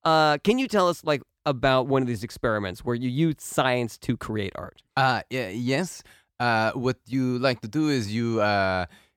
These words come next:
Speaker 2: you take a chemical, uh, chemical process
Speaker 1: Okay.
Speaker 2: of taking, uh, uh, chemicals that you can, uh, stain things like grass, glass and make, uh, abstract, uh, shapes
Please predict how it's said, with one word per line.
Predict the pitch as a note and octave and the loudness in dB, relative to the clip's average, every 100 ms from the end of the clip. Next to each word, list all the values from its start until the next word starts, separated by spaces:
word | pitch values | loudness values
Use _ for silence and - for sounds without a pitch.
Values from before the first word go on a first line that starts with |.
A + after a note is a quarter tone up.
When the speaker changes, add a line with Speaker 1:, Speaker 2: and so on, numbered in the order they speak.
| _ | _
Speaker 2:
you | A2+ A#2+ A2 | -6 -4 -4
take | - B2+ A2 | -2 -2 0
a | G#2+ G2+ G2 | -2 0 -2
chemical, | - B2+ A#2+ B2 A2+ A2+ G2 F#2+ | -2 -2 0 -2 -2 -4 -6 -6
uh, | A#2+ G#2+ G2+ G2 G2 G2 G2 F#2+ F#2+ F#2 F#2 | 0 2 2 0 0 0 0 0 -2 -2 -2
chemical | F#2 C3 A#2 A#2+ G2+ | -4 -4 -4 -4 -4
process | - A2+ - C#4 - - | -4 -4 -6 -8 -12 -4
Speaker 1:
Okay. | B2 B2 | -2 0
Speaker 2:
of | A2+ G2+ | 0 0
taking, | - G2+ G2+ G2 | -4 -6 -6 -8
uh, | - G2 F#2 F2+ F2 | -8 -8 -6 -6 -8
uh, | G2 F#2 E2+ | -6 -6 -4
chemicals | A#2+ A#2 C#3 D3 | -4 -4 -6 -8
that | B2+ A2+ - | -6 -6 -6
you | G#2 | -6
can, | G#2 F#2 | -6 -4
uh, | F2+ E2+ E2+ - - | -4 -4 -4 -8 -20
stain | _ - - D3 D#3+ | _ -8 -2 0 0
things | - E3+ E3 E3 | -2 -2 -2 -4
like | C3+ A2+ G2+ G2 A2+ | 0 0 0 -2 -6
grass, | A#2 B2+ F3+ E3+ - - | 0 0 0 -6 -14 -2
glass | C#3+ D#3 G#3+ - - | 2 2 0 -8 -6
and | B2+ A#2 | -2 -2
make, | A2+ A2 - | -2 -2 -2
uh, | A2 G#2 | -2 0
abstract, | B2 - - B2+ B2 _ B2 | -2 -4 -2 -2 -2 _ -2
uh, | A2+ G#2+ G#2 G2+ | 0 2 0 0
shapes | - C#3 C#3 - | 0 0 0 -4